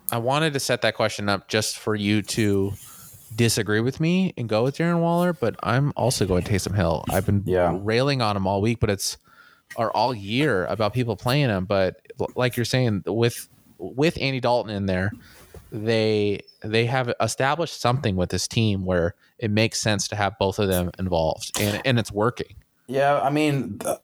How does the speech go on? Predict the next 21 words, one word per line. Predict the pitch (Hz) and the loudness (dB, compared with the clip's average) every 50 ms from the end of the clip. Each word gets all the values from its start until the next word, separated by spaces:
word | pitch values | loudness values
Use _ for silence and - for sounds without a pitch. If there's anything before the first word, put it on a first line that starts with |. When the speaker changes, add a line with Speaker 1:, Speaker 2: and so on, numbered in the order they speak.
| _ _ | _ _
Speaker 2:
I, | - 107 - - - | -2 -2 0 0 -2
I'm | 110 131 147 | -2 -2 0
not | 156 160 135 101 80 - | 0 0 0 0 -2 -6
thrilled | - - - - 120 127 143 151 | -10 -10 -6 -2 0 2 2 2
with | 117 98 90 - | 2 0 0 0
either | 107 98 95 87 | 0 2 2 2
one. | 87 90 107 113 101 95 | 2 2 2 4 4 2
It's | 95 90 - - | 0 -2 -2 -2
not | 104 98 92 | 0 0 2
like | 98 101 95 92 - | 2 2 2 0 -2
I, | - - 98 73 87 113 | -2 -2 0 2 2 2
I | |
wouldn't | 127 147 139 107 80 60 | 2 2 0 0 -2 -2
want | 73 90 92 90 87 82 76 | -2 0 0 2 0 0 -2
to | - 95 90 85 - - - - - - - | 0 0 2 0 0 -2 -6 -10 -14 -18 -14
play | - - 95 87 82 78 73 | -4 0 2 2 2 2 0
either | 85 82 - 82 90 85 87 82 | -2 -2 0 0 2 2 2 2
one | 82 80 78 76 80 87 92 87 - - | 2 2 2 2 2 2 0 0 -2 -4
at | - 85 82 | -6 -4 0
all. | 90 101 104 90 69 76 87 87 - - _ _ _ - | 0 2 2 2 2 0 -2 -4 -8 -14 _ _ _ -2
Um, | 92 95 92 87 87 85 82 78 82 82 80 80 | 0 2 2 2 2 2 0 0 0 -2 -2 -4